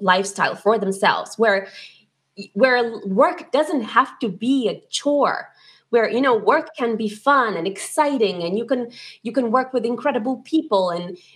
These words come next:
and even if you have a hard day at work where you have a lot of deliverables, you can still have fun doing it. I'll give an example. Um, a few months ago, I was collaborating on this book program, and I had forty-eight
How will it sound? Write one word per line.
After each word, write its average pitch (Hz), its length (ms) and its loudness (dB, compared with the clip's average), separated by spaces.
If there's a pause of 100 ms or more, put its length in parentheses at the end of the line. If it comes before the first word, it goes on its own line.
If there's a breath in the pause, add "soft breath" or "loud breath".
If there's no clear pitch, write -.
(120)
and 220 280 2 (180)
even 311 260 0
if 294 160 -4
you 254 100 -2
have 285 360 0
a 240 80 0
hard 208 280 0
day 185 160 0
at - 60 -4
work 175 240 0
where 175 100 -4
you 196 120 -2
have 185 180 2
a 180 40 -4
lot 180 220 2
of 165 160 -8
deliverables, 196 680 0
you 214 100 -8
can 311 180 0
still 294 560 -2
have 269 300 0 (100)
fun 302 260 2
doing 165 280 -2
it. 123 200 -4
I'll 196 100 0
give 262 160 -2
an 262 80 0
example. 226 580 0 (520 loud breath)
Um, 208 500 2
a 190 60 -6
few 285 240 -4
months 285 260 -2
ago, 196 560 0
I 208 160 0
was 208 240 -2 (120)
collaborating 196 640 0
on 185 180 -2
this 196 260 -4
book - 380 -6
program, 185 580 0 (360 loud breath)
and 185 120 0
I 185 120 0
had 180 380 0 (180)
forty-eight 214 560 0